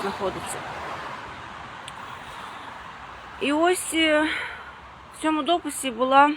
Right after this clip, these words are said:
така фраза, що ті, хто далеко, вони говорять з нами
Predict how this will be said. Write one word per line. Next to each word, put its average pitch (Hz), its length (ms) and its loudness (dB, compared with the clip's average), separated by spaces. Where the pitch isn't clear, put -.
така 240 260 0
фраза, 226 500 6
що 262 540 6
ті, 294 100 2
хто 277 160 -2
далеко, 269 520 6
вони 254 320 2
говорять 269 520 2
з - 60 -10
нами 233 400 4